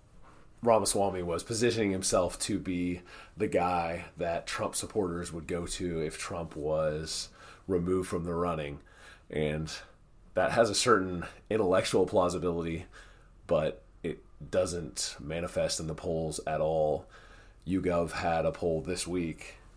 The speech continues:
asking Republican presidential primary voters who their second choice would be, and DeSantis has thirty percent, whereas Ramaswamy only has eight percent. And if you look at people who voted for Trump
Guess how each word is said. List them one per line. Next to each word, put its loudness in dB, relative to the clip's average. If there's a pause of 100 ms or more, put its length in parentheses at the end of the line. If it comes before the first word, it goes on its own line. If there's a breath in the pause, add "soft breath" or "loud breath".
asking -4 (200)
Republican -4 (160)
presidential -4
primary -4
voters -6
who -6
their -4
second 8
choice -2
would -6
be, -6 (400 loud breath)
and -4 (100)
DeSantis -2
has -4
thirty 0
percent, -4 (480 loud breath)
whereas 0
Ramaswamy -4
only -6
has -8
eight -6
percent. -6
And -6
if -8
you -2
look -4
at -2 (640 loud breath)
people -2
who -2
voted 0
for 8
Trump 2